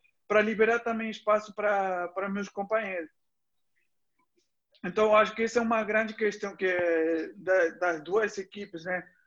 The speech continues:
Em uma eu tentava, pelo estilo de jogo, ser mais armador, e nessa, pelo estilo de jogo do, do nosso treinador e do basquete brasileiro, ser mais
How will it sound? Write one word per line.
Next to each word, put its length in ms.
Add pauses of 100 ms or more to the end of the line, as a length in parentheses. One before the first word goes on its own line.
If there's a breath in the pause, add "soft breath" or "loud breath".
(260 soft breath)
Em 220
uma 260
eu 120
tentava, 880 (760)
pelo 200
estilo 400
de 100
jogo, 360
ser 200
mais 360
armador, 580 (440 soft breath)
e 140
nessa, 320
pelo 200
estilo 340
de 100
jogo 340
do, 240
do 160
nosso 280
treinador 420
e 160
do 180
basquete 420
brasileiro, 540
ser 200
mais 420